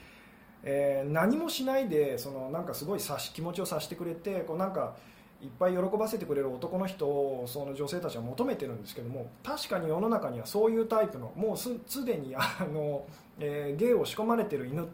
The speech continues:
言ってもいいんですけども、そういうタイプのその男性たちもいるんですけども、ものすごい、まあ、女性にモテたりとかするので、まあ、言ってみたらそれはそれでこう、面倒くさかったりとか、まあ、するんです。あとは責めます。ん？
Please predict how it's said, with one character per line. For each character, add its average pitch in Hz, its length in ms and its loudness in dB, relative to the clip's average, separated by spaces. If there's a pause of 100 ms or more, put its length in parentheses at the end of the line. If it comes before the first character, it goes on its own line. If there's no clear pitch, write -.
(100)
言 123 100 -6
っ - 20 -10
て 120 100 -8
も 143 80 -2
い 139 60 -4
い - 20 -6
ん - 20 -6
で 120 80 -8
す - 60 -10
け 123 80 -10
ど 117 80 -8
も、 131 240 -6 (380)
そ 269 160 -6
う 285 60 0
い 285 40 -2
う - 60 -8
タ 269 120 0
イ 233 40 -2
プ 175 100 -4
の 135 80 -4
そ 135 100 -6
の 131 80 -6
男 151 200 0
性 170 120 -6
た 135 120 -6
ち 120 80 -12
も 117 80 -6
い 135 80 -4
る 269 100 0
ん 277 120 -4
で 117 80 -8
す - 80 -10
け 120 80 -10
ど 117 80 -6
も、 123 200 -8 (180)
も 165 200 -6
の 262 100 -6
す 311 140 -10
ご 247 80 0
い、 240 40 2
ま 233 180 0
あ、 - 20 0
女 143 160 0
性 175 160 -4
に 170 60 -6
モ 202 120 0
テ 185 80 -4
た 117 120 -6
り 113 60 -6
と 113 100 -8
か 113 100 -10
す 147 100 -8
る 156 80 -2
の 117 140 -6
で、 120 200 -4 (440)
ま 175 80 -4
あ、 165 40 -6
言 165 80 -10
っ - 40 -16
て 208 80 -4
み 208 80 -2
た 196 80 2
ら 147 60 0
そ 180 120 -2
れ 196 60 0
は 214 100 0
そ 214 80 -2
れ 208 80 2
で 202 80 0
こ 190 200 -2
う、 175 40 -2
面 165 140 -2
倒 160 100 -2
く - 40 -8
さ 160 100 -6
か 135 80 -4
っ 117 100 -6
た 117 80 -8
り 104 60 -8
と 98 100 -16
か、 - 200 -16 (140)
ま 117 100 -10
あ、 - 40 -10
す 120 140 -8
る 120 100 -8
ん 113 60 -10
で - 100 -16
す。 - 100 -18 (1900)
あ 190 100 2
と 208 120 4
は 147 100 6
責 151 160 -2
め 170 80 -2
ま 175 160 -2
す。 - 160 -8
ん？ 117 40 -6